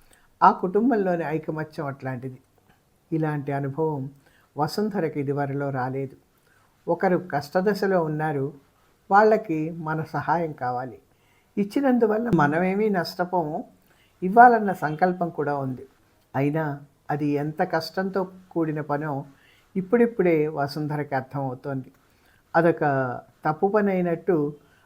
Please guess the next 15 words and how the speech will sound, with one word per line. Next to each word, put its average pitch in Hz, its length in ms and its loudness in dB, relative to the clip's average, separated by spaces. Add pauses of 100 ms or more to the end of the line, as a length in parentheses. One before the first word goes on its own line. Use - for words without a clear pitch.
(120)
ఆత్మీయులు 170 580 2
హెచ్చరిస్తారు, 180 960 -2 (500)
అదొక 190 280 4
నేరమైనట్టు 175 1000 2
సంఘం 160 480 -2
మొహం 156 300 -4
పెట్టి 151 400 -4
గుడ్లురిమి 160 480 2
చూస్తుంది. 170 720 -6 (480)
ఆ 143 160 0
దెబ్బతో 143 640 -2 (240)
మనలో 185 440 2
ఉన్న 156 200 0
మానవత్వం 165 680 -2
కాస్త 139 560 -4